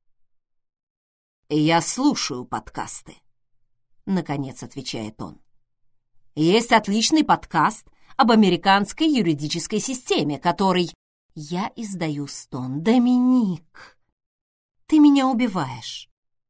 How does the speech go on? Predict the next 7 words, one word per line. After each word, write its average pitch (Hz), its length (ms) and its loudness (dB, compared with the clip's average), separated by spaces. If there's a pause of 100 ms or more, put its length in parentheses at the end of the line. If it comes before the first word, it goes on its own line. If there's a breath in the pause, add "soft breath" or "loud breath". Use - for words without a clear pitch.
(800)
Теперь 262 720 -2
он 311 200 6
уже 220 160 0
беззастенчиво 170 1120 -6 (240)
ухмыляется. - 880 -14 (1160)
«Сама 277 500 6
напросилась». 196 920 -2